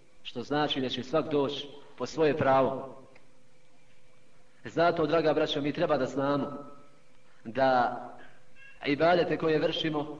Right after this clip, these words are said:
prema Allahu tebareke wa ta'ala, da je to ono što je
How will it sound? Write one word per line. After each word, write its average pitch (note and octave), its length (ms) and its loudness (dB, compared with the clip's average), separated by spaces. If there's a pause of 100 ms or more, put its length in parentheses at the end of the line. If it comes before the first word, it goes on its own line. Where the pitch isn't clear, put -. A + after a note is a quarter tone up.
(140)
prema D3 160 0
Allahu C#3+ 360 4
tebareke C#3 480 2
wa B2+ 120 2
ta'ala, A#2+ 360 2 (1160)
da C#3 60 0
je C#3 120 2
to F3+ 160 4
ono E3+ 280 4
što E3+ 260 2
je - 220 2